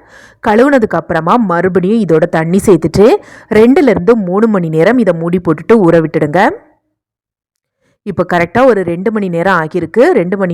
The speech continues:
நேரத்திலே அரிசி சூப்பரா ஊறி வந்திருக்கு. இப்போ ஒரு சுத்தமான வெள்ளை துணியில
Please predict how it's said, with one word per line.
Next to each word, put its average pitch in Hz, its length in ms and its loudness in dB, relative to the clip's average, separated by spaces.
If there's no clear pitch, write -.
நேரத்திலே 185 380 0
அரிசி 165 340 0
சூப்பரா 180 400 -2
ஊறி 170 200 -4
வந்திருக்கு. 160 400 0
இப்போ 190 220 0
ஒரு 175 160 -2
சுத்தமான 202 580 -2
வெள்ளை 185 260 2
துணியில 170 380 -2